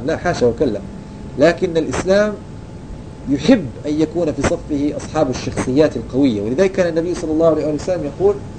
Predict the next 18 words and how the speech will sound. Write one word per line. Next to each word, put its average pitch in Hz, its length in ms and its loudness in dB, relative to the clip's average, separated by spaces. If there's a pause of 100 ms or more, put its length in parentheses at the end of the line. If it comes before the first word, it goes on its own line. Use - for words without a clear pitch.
(200)
"اللهم 156 380 4
انصر 156 240 0
الإسلام 165 420 -4
بأحد 160 240 -2
العمرين"، 180 500 4 (1160)
بأحد 170 300 4
العمرين، 185 520 6 (640)
عمر 190 260 4
بن 139 100 0
الخطاب، 123 500 -2
يعني، 117 240 -4 (400)
وعمر 160 280 4
بن 139 180 -2
هشام 165 300 2 (100)
الذي 156 240 4
هو 190 140 8
أبو 208 140 6
جهل، 214 260 6